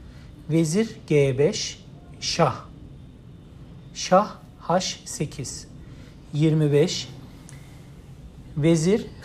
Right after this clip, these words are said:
F altı, şah. Şah G sekiz. Yirmi altı,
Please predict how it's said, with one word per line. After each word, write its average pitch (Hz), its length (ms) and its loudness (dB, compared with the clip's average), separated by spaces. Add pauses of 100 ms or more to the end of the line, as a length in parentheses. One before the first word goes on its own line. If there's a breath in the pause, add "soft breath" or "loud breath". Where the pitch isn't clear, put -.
F 175 260 8
altı, 160 560 2 (400)
şah. - 480 -2 (1400 loud breath)
Şah 202 340 4 (280)
G 160 380 4
sekiz. - 640 -12 (1000 loud breath)
Yirmi 160 320 4
altı, 170 540 4